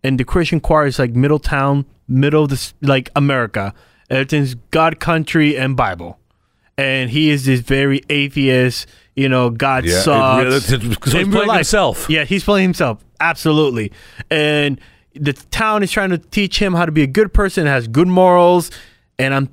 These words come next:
Speaker 1: thinking they're going the same
Speaker 2: Huh.
Speaker 1: route as they went for The Good Place
Speaker 2: Yeah.
Speaker 1: of this T V show by N B C. "Hey, we got good morals. We like you Christian
Speaker 2: Yeah.
Speaker 1: people. It's okay to be white. It's okay to be Christian.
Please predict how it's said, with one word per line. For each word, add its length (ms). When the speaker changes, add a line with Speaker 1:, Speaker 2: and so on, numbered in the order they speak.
Speaker 1:
thinking 380
they're 100
going 200
the 60
same 300
Speaker 2:
Huh. 60
Speaker 1:
route 260
as 220
they 80
went 260
for 140
The 80
Good 260
Place 300
Speaker 2:
Yeah. 280
Speaker 1:
of 140
this 180
T 140
V 160
show 340
by 180
N 200
B 100
C. 320
"Hey, 140
we 80
got 240
good 160
morals. 540
We 120
like 260
you 80
Christian 420
Speaker 2:
Yeah. 200
Speaker 1:
people. 320
It's 140
okay 280
to 120
be 140
white. 380
It's 140
okay 200
to 140
be 100
Christian. 680